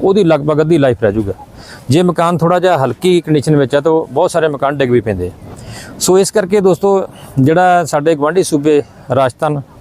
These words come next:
ਤੇ ਹਰਿਆਣਾ ਵਾ, ਜਿਹੜੇ ਹਰ ਵੇਲੇ ਡਿੰਗਾ ਮਾਰਦੇ ਆ ਔਰ ਹਰ ਕਿਤੇ ਗੈਰ ਕਾਨੂੰਨੀ ਤਰੀਕੇ ਦੇ ਨਾਲ ਪਾਣੀ ਲੈਂਦੇ ਆ। ਤੁਸੀਂ ਜੇ ਮਈ ਮਹੀਨਾ ਜਾਂ ਇਹ ਤੋਂ ਪਿੱਛੇ ਅਪ੍ਰੈਲ ਜਾਂ ਮਾਰਚ ਦੇਖਿਆ ਹੋਵੇ, ਤੇ ਹਰਿਆਣਾ ਬਹੁਤ ਵੱਡਾ ਪ੍ਰੈਸ਼ਰ ਪਾ ਕੇ ਸਾਡੇ ਕੋਲ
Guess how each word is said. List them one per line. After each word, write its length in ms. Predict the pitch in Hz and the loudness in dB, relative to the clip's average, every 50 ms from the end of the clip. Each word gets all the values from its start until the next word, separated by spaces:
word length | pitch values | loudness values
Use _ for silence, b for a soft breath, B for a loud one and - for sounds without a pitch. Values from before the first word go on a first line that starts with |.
| B B B B B B B - - | B B B B B B B -6 -2
ਤੇ 280 | - 156 156 160 156 | 0 2 4 4 4
ਹਰਿਆਣਾ 360 | 147 151 139 135 135 151 160 160 | 2 2 2 2 2 2 2 2
ਵਾ, 160 | 151 143 131 - - - - 127 | 0 -2 -4 -6 -12 -10 -4 -2
ਜਿਹੜੇ 240 | 127 156 170 180 160 | 0 2 2 2 2
ਹਰ 200 | 143 147 151 160 | 2 2 2 4
ਵੇਲੇ 160 | 170 170 165 | 4 2 2
ਡਿੰਗਾ 300 | 156 143 143 131 139 151 | 2 2 0 0 0 0
ਮਾਰਦੇ 420 | 156 151 143 135 127 127 143 143 | 0 0 0 0 2 2 2 2
ਆ 120 | 143 143 147 - B B B B B B | 2 2 0 -4 B B B B B B
ਔਰ 140 | 139 156 160 175 | 0 0 2 2
ਹਰ 240 | 165 151 147 160 180 180 | 2 2 2 2 2 0
ਕਿਤੇ 360 | 160 147 143 170 156 165 170 | -2 -4 -4 -2 0 0 0
ਗੈਰ 220 | 139 135 139 151 151 | 2 2 2 2 2
ਕਾਨੂੰਨੀ 280 | 170 156 160 160 156 147 | 2 2 2 2 2 0
ਤਰੀਕੇ 240 | 139 139 135 151 | -4 -4 -2 -2
ਦੇ 100 | 139 135 | 0 0
ਨਾਲ 180 | 139 127 131 131 | 0 0 0 -2
ਪਾਣੀ 240 | - - 131 127 135 | -2 -2 0 0 2
ਲੈਂਦੇ 300 | 143 139 117 107 110 107 | 2 2 2 2 2 2
ਆ। 40 | 95 - - - - B B B B B B B B B B - 156 - | 0 -2 -10 -20 -20 B B B B B B B B B B -8 -4 -2
ਤੁਸੀਂ 220 | 156 139 175 190 | 0 0 2 2
ਜੇ 120 | 170 190 185 | 2 2 2
ਮਈ 220 | 175 160 156 180 | 2 2 2 2
ਮਹੀਨਾ 360 | 185 185 180 175 170 170 170 | 2 2 2 2 2 2 2
ਜਾਂ 140 | 165 175 170 | 2 2 0
ਇਹ 40 | 170 | 0
ਤੋਂ 140 | 139 180 160 | -2 -4 -4
ਪਿੱਛੇ 240 | 165 - - 165 | -4 -2 0 0
ਅਪ੍ਰੈਲ 320 | 156 139 139 143 143 147 147 | 0 0 0 0 0 0 0
ਜਾਂ 100 | 147 160 | -2 -2
ਮਾਰਚ 280 | 151 147 131 127 - 151 | -2 0 0 -2 -2 -2
ਦੇਖਿਆ 320 | 139 135 135 - 165 151 | -2 -2 0 0 0 0
ਹੋਵੇ, 220 | 127 131 127 131 127 - - B B B B B B | 0 2 0 0 0 -4 -10 B B B B B B
ਤੇ 120 | - 180 175 | 0 2 2
ਹਰਿਆਣਾ 340 | 160 160 156 156 165 170 170 | 2 2 2 2 2 0 0
ਬਹੁਤ 300 | 156 170 175 180 175 165 | 2 2 2 2 0 0
ਵੱਡਾ 260 | 156 151 143 156 156 | -2 0 0 0 0
ਪ੍ਰੈਸ਼ਰ 300 | 147 147 143 127 - 147 | 0 -2 -4 -4 -4 -4
ਪਾ 180 | - 147 139 | -2 -2 0
ਕੇ 100 | 135 139 | 0 0
ਸਾਡੇ 240 | 135 - 139 127 139 | -2 -2 -2 -2 -2
ਕੋਲ 100 | 135 151 | -2 -2